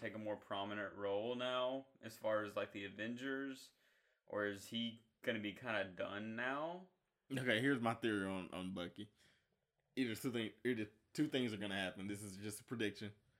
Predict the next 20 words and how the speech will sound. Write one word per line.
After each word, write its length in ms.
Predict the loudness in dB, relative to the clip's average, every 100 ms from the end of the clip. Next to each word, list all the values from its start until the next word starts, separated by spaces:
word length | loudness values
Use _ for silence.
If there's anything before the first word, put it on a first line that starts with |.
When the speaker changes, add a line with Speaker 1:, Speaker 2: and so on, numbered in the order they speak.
| _ _ _ _ _ -2
Speaker 2:
Either 260 | 2 4 4
he's 280 | 2 0
gonna, 500 | 0 0 0 0 -2 -4 _ _ _ _ _ _ _ _ _ _ _ _ _ _ _ _ _ _ _ _ _ _ _ _ -4
like, 340 | 0 0 0 -6 -14 -2
take 180 | 0 0
a 60 | -6 _ -10 -4
backseat 500 | 0 -2 -2 -4 -4 -6
and 120 | -2
not 200 | 0 0
really 200 | 0 0
do 260 | 0 2 2
anything 380 | 0 -2 -2 0
anymore. 460 | -2 -2 -4 -6 -8 -8
Speaker 1:
Mm. 240 | -8 -8 -10 -16 _ _ -2
Speaker 2:
Or 220 | 0 2
he's 180 | 2 0
gonna 340 | 0 0 -2 -4 _ _ _ _ _ _ _ _ _ _ -12
join 540 | -4 0 2 2 2 0 0
a 100 | -2
team 560 | -2 -2 0 0 -2